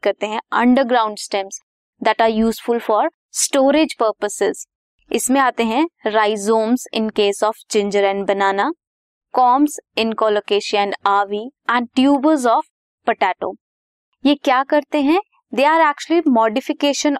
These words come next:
of stem to store food।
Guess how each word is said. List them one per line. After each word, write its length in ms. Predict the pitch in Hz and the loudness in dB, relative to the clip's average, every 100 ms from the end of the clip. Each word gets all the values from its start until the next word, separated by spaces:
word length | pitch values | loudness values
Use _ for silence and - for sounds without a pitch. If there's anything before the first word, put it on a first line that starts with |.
| - | 0
of 200 | 220 254 - _ _ _ _ _ _ _ - - | 2 2 -2 _ _ _ _ _ _ _ -12 -8
stem 420 | - 277 240 311 _ _ _ _ - | -2 2 2 -2 _ _ _ _ -6
to 60 | 240 | -4
store 440 | - 220 208 330 _ _ _ - - | -2 0 2 0 _ _ _ -6 0
food। 240 | 269 | 2